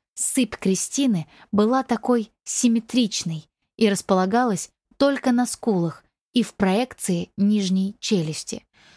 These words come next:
в зонах, которые постоянно соприкасаются с маской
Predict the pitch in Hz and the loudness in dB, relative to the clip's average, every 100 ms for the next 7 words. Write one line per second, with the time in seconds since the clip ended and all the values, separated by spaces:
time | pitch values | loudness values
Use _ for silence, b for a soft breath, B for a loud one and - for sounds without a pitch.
0 | b 220 214 311 262 - - 196 240 233 | b -2 0 2 0 -2 -2 0 2 2
1 | 220 196 214 - 202 180 185 226 233 190 | 2 0 -2 0 0 0 2 0 0 -2
2 | 180 185 170 175 - 214 208 - 202 190 | -4 -4 -2 -2 0 0 0 -2 -4 -4
3 | - - 214 202 165 - 220 | -4 0 2 2 -2 -6 -12